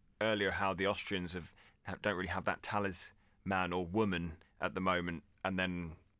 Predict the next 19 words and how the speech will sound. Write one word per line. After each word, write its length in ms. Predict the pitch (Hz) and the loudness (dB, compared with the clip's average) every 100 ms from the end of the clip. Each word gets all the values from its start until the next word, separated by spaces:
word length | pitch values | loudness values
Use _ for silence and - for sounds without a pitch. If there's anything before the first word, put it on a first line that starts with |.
| _ | _
Sieben-, 380 | - 104 95 87 | -6 -4 -2 -4
uh, 300 | 87 - 90 | -4 -2 -2
Schmidhofer, 540 | 87 - 107 101 - | -2 0 0 0 -4
sorry, 260 | 90 92 82 | -4 -2 -2
coming 420 | - 110 98 95 | -2 -2 -2 -2
through 420 | 90 - 104 90 | -4 0 2 2
and 160 | 87 82 | -2 -4
taking 340 | - 98 - | -2 -2 -2
a 60 | 95 | -4
title 580 | 87 98 92 90 90 82 | -2 0 0 -2 -4 -4
and 200 | 80 80 | -8 -4
bringing 440 | 107 101 95 90 85 - - | 0 0 0 -4 -6 -14 -10
more, 640 | - 104 98 92 92 90 82 - _ - | -2 2 4 4 2 0 -4 -20 _ -8
I 60 | 131 | -2
don't, 220 | 151 - - - | 0 0 -6 -6
not 180 | 147 | -6
credit 400 | - - 87 - | -4 -4 -4 -4
to 120 | - 90 | -6 -6
the 160 | 82 | -8